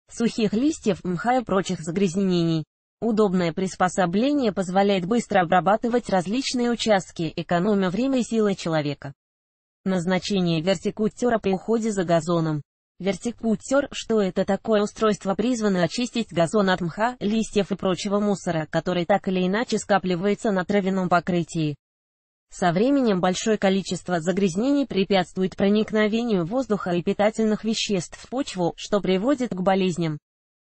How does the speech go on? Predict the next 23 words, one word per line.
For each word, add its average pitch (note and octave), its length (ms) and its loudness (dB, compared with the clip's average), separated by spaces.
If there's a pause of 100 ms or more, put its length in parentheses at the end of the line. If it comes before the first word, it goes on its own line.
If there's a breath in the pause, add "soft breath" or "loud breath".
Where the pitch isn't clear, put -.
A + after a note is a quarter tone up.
и G3+ 80 0
увяданию F#3+ 600 2
декоративной F#3+ 760 0
травы. D#3+ 440 -2 (220)
Иногда F#3+ 460 4
к - 80 0
этому F#3 280 2
приводит G3 460 0
излишнее F#3+ 580 0
количество F#3+ 580 -2
химических A#3 680 -2
удобрений G#3 600 2
и A3 40 -4
подкормок, G3 680 0
когда E3+ 320 0
вырастает F#3 420 0
слишком A3 460 -2
много B3 280 2
травы G3 380 2
и G3 60 2
ее G3 300 0
необходимо G3 680 0
проредить. F3+ 640 -2